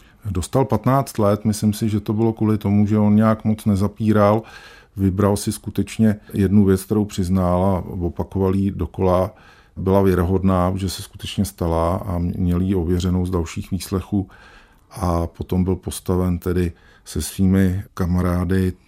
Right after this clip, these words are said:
Antonínem Bártlem a Františkem Kůrkou před soud a odsouzen k patnácti letům vězení.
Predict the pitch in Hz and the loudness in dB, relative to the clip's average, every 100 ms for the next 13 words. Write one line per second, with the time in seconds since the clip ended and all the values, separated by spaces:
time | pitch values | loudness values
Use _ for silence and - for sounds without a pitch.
0 | - 87 92 90 90 90 87 78 - 90 | -8 -6 -2 0 2 0 -2 -4 -4 -4
1 | 90 - 78 98 - 104 98 92 87 - | -4 -4 -6 -6 -4 -4 -2 -6 -6 -2
2 | 92 90 - - - 85 - 101 90 90 | -2 -2 -6 -12 -6 -4 -2 0 0 0
3 | 98 87 82 - 90 90 - - 82 80 | -2 -4 -4 -6 -2 -2 -4 -6 -6 -6
4 | - 87 - 92 82 73 80 80 69 | -6 -6 -4 -4 -2 -4 -4 -4 -6